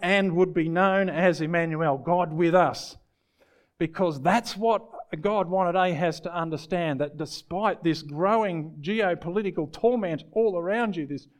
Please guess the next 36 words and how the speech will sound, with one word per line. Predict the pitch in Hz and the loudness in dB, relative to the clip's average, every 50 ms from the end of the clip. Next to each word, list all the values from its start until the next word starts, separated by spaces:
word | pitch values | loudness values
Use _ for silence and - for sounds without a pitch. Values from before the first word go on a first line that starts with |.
| _ _ _ - | _ _ _ -8
turmoil | - - 226 262 269 240 220 208 208 202 | 0 2 4 4 4 4 4 4 4 4
in | 196 185 180 | 2 2 0
the | 175 175 | 0 0
world, | 185 202 185 175 165 - - - - _ - | 2 2 2 2 2 0 -6 -18 -20 _ -14
God | 170 202 202 226 247 247 | -8 -6 -4 -2 0 2
is | 254 262 220 202 | 2 2 0 0
with | 202 269 277 240 - 233 | 2 2 2 0 0 0
you. | 226 196 147 123 104 - - _ _ _ _ _ _ _ _ _ - | 0 0 0 -2 -6 -12 -20 _ _ _ _ _ _ _ _ _ -6
Emmanuel, | 170 180 202 214 220 226 226 202 185 175 160 135 117 110 110 - _ _ _ _ _ 175 156 | -4 0 2 4 4 4 4 2 2 2 2 2 0 -2 -8 -14 _ _ _ _ _ -10 -4
God | 135 180 202 214 208 175 | -2 0 0 0 0 0
with | 175 165 156 165 | 0 0 2 2
us. | 147 131 113 107 - - - - - - _ _ _ _ _ _ _ _ _ _ _ _ _ _ _ _ _ _ _ _ _ _ _ _ _ _ _ _ _ _ _ | 0 0 -2 -8 -14 -18 -20 -20 -20 -20 _ _ _ _ _ _ _ _ _ _ _ _ _ _ _ _ _ _ _ _ _ _ _ _ _ _ _ _ _ _ _
And | 151 151 151 | -4 -2 -2
before | 156 151 - - 202 208 196 | -2 -4 -2 -2 0 0 0
he | 190 185 | 0 -2
turned | - - 208 196 185 160 - | -2 -4 -4 -4 -4 -6 -6
twelve | - - 196 202 208 202 180 | -2 0 2 4 4 2 0
years | 190 190 185 175 165 | 0 -2 0 0 0
of | 160 139 | 0 0
age, | 156 160 156 139 131 123 | 2 2 2 2 0 -2
which | 135 135 - - | -6 -10 -10 -10
is | 143 131 - - - | -12 -12 -12 -12 -8
kind | - 170 165 160 | -6 -4 -4 -2
of | 151 | -2
what | 151 156 139 143 | -4 -4 -4 -4
that | 143 139 147 | -4 -4 -4
language | 156 160 170 180 175 156 139 135 - 147 - - | -4 -6 -6 -6 -6 -6 -8 -8 -10 -14 -12 -12
is | 147 139 - | -12 -12 -8
talking | - 175 170 175 170 - 151 139 | -4 -4 -2 -2 -4 -6 -8 -6
about | 131 127 131 131 131 127 123 | -6 -6 -4 -4 -4 -6 -4
there, | 127 127 139 147 147 | -2 -2 0 0 -2
where | 135 127 123 | -4 -6 -8
it | 127 - | -10 -12
speaks | - - - 147 143 143 - - | -14 -10 -6 -6 -6 -6 -8 -12
about | 143 135 135 131 131 117 | -10 -8 -6 -6 -6 -6
him, | 139 143 131 131 127 - | -6 -8 -8 -8 -10 -14